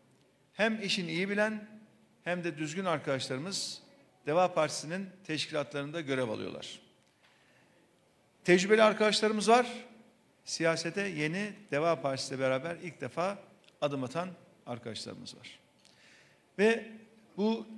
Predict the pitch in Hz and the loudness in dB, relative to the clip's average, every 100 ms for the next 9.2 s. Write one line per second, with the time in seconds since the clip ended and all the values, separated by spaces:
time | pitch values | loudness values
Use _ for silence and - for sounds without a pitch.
0 | - 151 160 233 - 160 131 165 208 - | -10 2 4 4 6 6 6 -2 -4 -12
1 | - - _ _ _ _ - 202 185 208 | -20 -20 _ _ _ _ -6 -4 0 0
2 | 202 196 - 240 269 - 202 180 - 170 | 0 -4 -6 -8 -8 -2 -2 -2 -2 -2
3 | 156 147 165 208 220 - - _ _ - | -2 0 0 0 -4 -18 -20 _ _ -4
4 | 156 175 233 170 143 135 120 117 185 190 | 0 2 4 4 2 0 -4 -4 -6 -8
5 | - - _ - 214 170 175 131 139 139 | -14 -20 _ -2 0 0 -2 -2 -4 -6
6 | 156 135 110 - - - - _ _ _ | -4 -2 -4 -6 -12 -16 -20 _ _ _
7 | _ _ _ _ _ _ _ _ _ - | _ _ _ _ _ _ _ _ _ -20
8 | _ _ _ _ _ 233 254 202 208 226 | _ _ _ _ _ 6 6 6 4 2
9 | 226 - | 0 -8